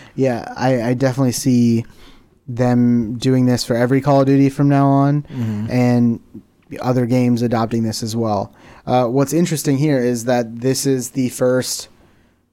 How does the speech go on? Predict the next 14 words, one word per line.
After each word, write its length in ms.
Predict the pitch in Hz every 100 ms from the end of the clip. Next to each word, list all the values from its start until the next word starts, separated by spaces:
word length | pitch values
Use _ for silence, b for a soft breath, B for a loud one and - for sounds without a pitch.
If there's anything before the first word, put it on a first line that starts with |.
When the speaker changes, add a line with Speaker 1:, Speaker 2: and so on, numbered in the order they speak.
| _ _
Speaker 1:
major 580 | 117 123 135 127 135 127
triple 360 | - 135 123 120
A 120 | 120
game, 480 | 120 117 107 110 113 - -
unless 500 | 87 110 123 117 120
you 80 |
count 180 | 123 110
Fortnite, 640 | - 123 113 110 101 - B B B -
that 180 | 131
is 140 | 123 107
gonna 180 | 131 120
be 100 | 120
supporting 520 | - - 131 123 117
crossplay. 840 | - - 123 110 - 113 98